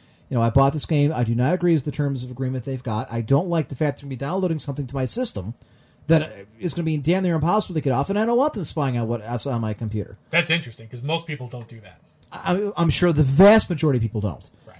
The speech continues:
Speaker 1: And that is where personal responsibility comes into it. I'm not saying it's not up to parents.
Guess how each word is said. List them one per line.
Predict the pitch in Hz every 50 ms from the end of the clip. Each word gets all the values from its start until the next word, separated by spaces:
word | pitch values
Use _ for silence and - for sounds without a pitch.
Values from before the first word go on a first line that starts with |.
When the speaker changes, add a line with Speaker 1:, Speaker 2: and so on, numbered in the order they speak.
| - _ -
Speaker 1:
And | 165 160 156 143
that | 160 165 180
is | 180 147
where | 160 190 180
personal | - 175 156 - 160
responsibility | 156 - - 147 135 127 - 139
comes | - 147 139 170
into | 214 165 143
it. | 120
I'm | 131 190
not | 277 339 349 -
saying | - 330 294 254
it's | 226 185 - 214
not | 233 240 254
up | 214 - -
to | 147
parents. | - 226 240 165 123 110 -